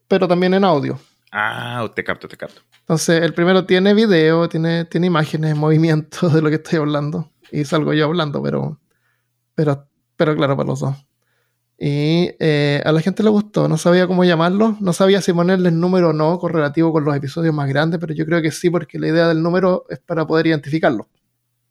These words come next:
Speaker 1: Es decir, en el
Speaker 2: Ok.
Speaker 1: episodio tanto, y tú lo buscas y lo encuentras fácilmente.
Speaker 2: Ok.
Speaker 1: Eh, y también me da la oportunidad de, de dar una, un,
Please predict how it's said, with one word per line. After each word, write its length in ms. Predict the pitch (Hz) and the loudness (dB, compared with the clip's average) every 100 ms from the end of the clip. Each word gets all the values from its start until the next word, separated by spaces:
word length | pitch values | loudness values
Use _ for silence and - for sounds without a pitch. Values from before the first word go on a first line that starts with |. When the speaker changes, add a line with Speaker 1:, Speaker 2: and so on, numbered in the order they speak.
| _ _ - | _ _ -12
Speaker 1:
Es 160 | - 135 | -10 -6
decir, 120 | 160 | -2
en 140 | 156 | 0
el 60 | 156 | 0
Speaker 2:
Ok. 40 | 147 | 0
Speaker 1:
episodio 360 | 151 156 165 | 0 0 0
tanto, 400 | 180 185 156 - 151 | 2 0 -2 -6 -6
y 60 | |
tú 140 | 156 156 | -4 0
lo 100 | 156 | 2
buscas 300 | 165 165 175 | 2 0 0
y 40 | |
lo 60 | 160 | 0
encuentras 340 | 170 160 156 | -4 -6 -8
fácilmente. 580 | 170 151 165 151 139 _ _ _ _ _ _ | -10 -6 -4 -4 -6 _ _ _ _ _ _
Speaker 2:
Ok. 180 | - - - - - _ _ | -16 -10 -12 -12 -20 _ _
Speaker 1:
Eh, 800 | - 151 143 139 135 131 139 135 _ | -6 -4 -2 -2 -2 -4 -6 -8 _
y 200 | 175 190 | 0 2
también 240 | 208 202 208 | 4 4 4
me 60 | |
da 100 | 208 | 2
la 60 | 202 | 2
oportunidad 520 | 196 202 202 202 196 | 0 0 2 2 4
de, 480 | 196 190 185 185 190 | 2 2 2 0 0
de 140 | 185 | 0
dar 180 | 185 185 | 2 2
una, 640 | 185 175 165 165 160 165 - - | 2 2 2 0 0 -4 -8 -8
un, 580 | 170 165 160 151 156 | -4 -2 -4 -4 -8